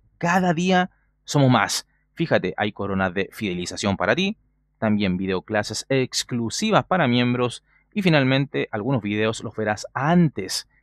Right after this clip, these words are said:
que el resto de suscriptores, así que no esperes más y conviértete en miembro. Bueno, invitarte a pasar por mi otro canal aquí en YouTube,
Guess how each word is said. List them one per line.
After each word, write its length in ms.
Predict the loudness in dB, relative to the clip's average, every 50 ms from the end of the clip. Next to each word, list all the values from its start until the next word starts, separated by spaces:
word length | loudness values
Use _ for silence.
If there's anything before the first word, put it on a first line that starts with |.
| _ _
que 80 | -6
el 120 | -6 -4 -4
resto 200 | -4 -6 -8 -12
de 40 |
suscriptores, 460 | -16 -12 -12 -10 -6 -4 -2 -2 -2 -4
así 160 | -6 -8 -6
que 120 | -4 -2
no 60 | -2
esperes 220 | -2 -2 -2 0 0
más 320 | 0 0 0 -2 -6 -12 _ _ _ _ _ _ _ _ -10
y 80 | -6
conviértete 600 | -4 -4 -2 0 -2 -2 -2 -2 -2 -2 -2 -2 -6 _ _ _ _ _ _ _ -6
en 120 | -2 0
miembro. 360 | 0 0 0 -2 -4 -6 -8 -12 _ _ _ _ _ _ _ _ _ _ _ _ _ _ 6 10 10 12 10 10 6 0 _ _ _ _ _ _
Bueno, 320 | -4 0 2 4 4 2 2
invitarte 480 | 2 0 0 0 0 -2 -2 -2 -2 -2
a 20 |
pasar 360 | -2 -2 0 2 2 0 0
por 200 | 0 -4 -4 -2
mi 160 | -2 -2 -2 0
otro 420 | 0 2 2 2 2 0 0 0
canal 200 | 0 0 2 2
aquí 140 | 2 2 2
en 80 | 2
YouTube, 300 | 0 0 0 -2 -2 -4